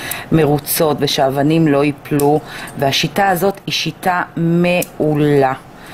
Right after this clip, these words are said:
והנה, כמו שאתן רואות, אני אפילו מתקשה להוריד, אבל ברור שזה ירד. אני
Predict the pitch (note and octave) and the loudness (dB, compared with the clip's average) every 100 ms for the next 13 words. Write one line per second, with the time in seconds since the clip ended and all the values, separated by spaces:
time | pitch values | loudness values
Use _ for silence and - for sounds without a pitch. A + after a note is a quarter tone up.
0 | - - - C#3 B2 D3 C#3 C#3+ - F3+ | -16 -10 -6 -4 0 2 4 2 2 2
1 | E3+ - D#3+ D#3+ F#3+ E3 D3 E3 E3+ D3 | 2 0 -2 0 0 2 4 2 2 2
2 | C#3 - F3+ F3 - D#3 C#3 - - - | 0 0 0 0 2 2 2 0 -2 0
3 | D#3+ D#3 C#3 A#2+ B2+ C#3+ A#3+ - - - | 2 2 2 2 2 2 0 -2 -10 -14
4 | - - - C3+ B2+ C3+ C#3 D#3+ C#3 - | -16 -8 -2 0 0 0 2 4 2 0
5 | - - - - - D3 A#2+ C3+ A#2 - | -10 -20 -12 -6 0 0 2 0 0 -4
6 | - - C3 A#2+ C3 F#3 C4 D4+ - - | -12 -2 0 0 0 0 -2 -6 -14 -20
7 | - - D3 D#3+ | -20 -4 0 2